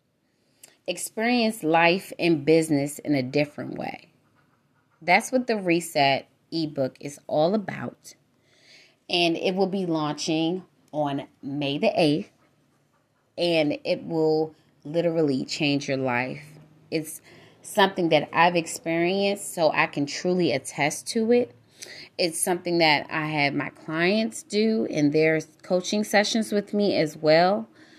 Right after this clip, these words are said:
So I want you to definitely take a look at the Reset ebook launching May eighth. I am so excited about that. And I look forward to, you know,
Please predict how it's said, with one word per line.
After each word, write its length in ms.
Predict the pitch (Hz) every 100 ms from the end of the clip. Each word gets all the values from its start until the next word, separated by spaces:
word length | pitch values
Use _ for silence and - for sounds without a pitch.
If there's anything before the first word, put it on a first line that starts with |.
| _ _
So 600 | - 214 190 185 180 170 -
I 120 | -
want 420 | 156 156 180 214 240
you 340 | 180 175 170
to 420 | 170 - 151 143
definitely 680 | 151 156 170 175 170 156 151
take 300 | 143 - 160
a 40 | 151
look 300 | 156 165 160
at 140 | -
the 100 | 147
Reset 840 | 135 143 160 185 - - 156 147 -
ebook 600 | 151 160 - 139 - _ _ _ _ _ _ _
launching 720 | 156 170 170 165 170 143 135
May 440 | 143 160 165 160 - -
eighth. 320 | 147 131 131
I 140 | - 175
am 180 | 175 147
so 400 | - - 170 175
excited 560 | 147 - 160 175 190
about 320 | 185 196 202
that. 360 | 214 220 226 - _ _ _ - - -
And 140 | 254 330
I 80 | 339
look 300 | 311 285 - _ _ _ _
forward 360 | - 233 220 208
to, 440 | - 220 202 190 -
you 180 | 196 202
know, 340 | 170 160 -